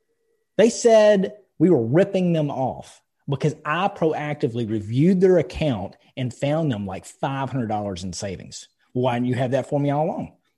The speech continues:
I mean, okay, but, like, we took the time.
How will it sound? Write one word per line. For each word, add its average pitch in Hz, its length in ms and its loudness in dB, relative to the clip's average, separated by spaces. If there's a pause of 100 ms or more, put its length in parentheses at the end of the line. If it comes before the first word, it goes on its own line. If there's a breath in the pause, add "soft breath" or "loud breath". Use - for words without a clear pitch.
(180)
I 143 120 -8
mean, 170 420 0 (120)
okay, 190 480 0 (280)
but, 165 100 0
like, 160 300 -2 (640)
we 208 200 6
took 233 240 0
the - 80 0
time. 117 600 -6